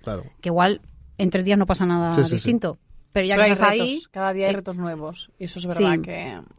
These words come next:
Speaker 3: y te dan cupones vaci-, vecinales, que yo eso no sé, no sé qué significaba, pero es pa-, son pa comprar muebles.
Speaker 1: Mm. Eso es lo que
Speaker 2: Sí.
Speaker 1: engancha
Speaker 3: Es
Speaker 1: más.
Speaker 3: que el problema es que
Speaker 2: Entonces,
Speaker 3: yo
Speaker 2: pa comprar.
Speaker 3: me he dejado de, de, de gustar,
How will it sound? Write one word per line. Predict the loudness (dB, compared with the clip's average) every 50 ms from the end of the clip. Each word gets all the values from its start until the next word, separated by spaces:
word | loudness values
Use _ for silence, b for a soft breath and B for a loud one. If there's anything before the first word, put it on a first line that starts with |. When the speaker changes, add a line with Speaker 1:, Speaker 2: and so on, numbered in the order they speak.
| _ -8
Speaker 3:
y | -4
te | -2 0
dan | 0 0 -2
cupones | -2 -4 -4 -4 -2 -2 -2 -2 -4 -4
vaci-, | -6 -6 -8 -10 -8
vecinales, | -6 -4 -4 -4 -4 -2 -2 0 0 0 -2 -4 -6 -10
que | -10 -10 -8
yo | -8 -8 -8
eso | -8 -6
no | -6 -6 -6
sé, | -8 -10 -12 -14 -14 -14 -12
no | -10 -8 -8
sé | -6
qué | -6 -6
significaba, | -6 -6 -4 0 2 2 2
pero | 2 2
es | 0 0
pa-, | 2 0 0 0 -2 _
son | -4 -2 -2 2
pa | 2 2 2
comprar | 2 -2 -4 -4 -2 0 0 0 -2 -4
muebles. | -6 -6 -4 -4 -4 -6 -6 -8 -12 -14 -20 -20 -16 -12
Speaker 1:
Mm. | -6
Eso | -2 0
es | 2
lo | 2
que | 2 0
Speaker 2:
Sí. | 0 -2
Speaker 1:
engancha | -2 -2 -4 -4
Speaker 3:
Es | 0 2
Speaker 1:
más. | 2 2
Speaker 3:
que | 2 0
el | -2
problema | 0 2 4 4 4 4 2
es | 0 0
que | -2
Speaker 2:
Entonces, | 0 2 2 4 4
Speaker 3:
yo | 4 2
Speaker 2:
pa | 0
comprar. | -4 -6 -10 -10 -10 -12 -16 -14 _
Speaker 3:
me | -2 2 2 4
he |
dejado | 4 2 2 4 4 6 6 6
de, | 4 2 0
de, | -2 -4 -6 -6 -6
de | -4 -2 -4
gustar, | -4 -4 -6 -8 -4 0 4 4 4 4 2